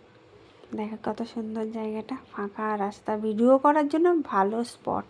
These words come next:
এটা। তার ভিডিও করা যায় না, এখানে তোমার সিগন্যাল থাকে না, সিগন্যাল বলো, টাওয়ার বলো,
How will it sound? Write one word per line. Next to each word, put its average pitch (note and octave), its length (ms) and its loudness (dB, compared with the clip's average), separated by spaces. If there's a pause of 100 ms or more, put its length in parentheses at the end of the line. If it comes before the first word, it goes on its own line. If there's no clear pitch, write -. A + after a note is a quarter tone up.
এটা। - 180 -12 (1500)
তার E4 180 4 (120)
ভিডিও C#4 300 4 (140)
করা B3 220 2 (120)
যায় A#3 280 -2
না, A#3 60 -2 (720)
এখানে C#4 240 2 (220)
তোমার C4+ 320 2
সিগন্যাল B3+ 380 2 (120)
থাকে G#3 280 -4
না, G#3+ 80 -8 (1000)
সিগন্যাল A3+ 420 0
বলো, B3 140 4 (120)
টাওয়ার G#3+ 260 6 (100)
বলো, B3 200 2